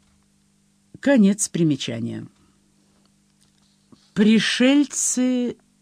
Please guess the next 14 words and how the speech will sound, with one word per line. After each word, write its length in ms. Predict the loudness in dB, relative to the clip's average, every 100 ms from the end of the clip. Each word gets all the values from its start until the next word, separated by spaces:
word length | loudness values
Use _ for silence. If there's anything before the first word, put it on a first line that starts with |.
| _ _ -8
не 240 | -4 -2
явились. 720 | -2 -4 -4 -4 -4 -4 -4 -12 _ _ _ _ _ _ _ _ -20 -20 -16 -4
Я 240 | 2 4
вижу, 300 | 4 2 0
как 220 | -2 -2
их 80 | -6
фигуры 680 | -2 -2 0 0 2 2 0
мелькают 720 | 2 2 0 0 0 0 -4 _ _ _
то 160 | -4 -4
тут, 440 | -4 -2 -2 -2
то 140 | -4 -4
там 260 | -2 0
на 100 | -2
холме. 460 | -2 -4 -2 -2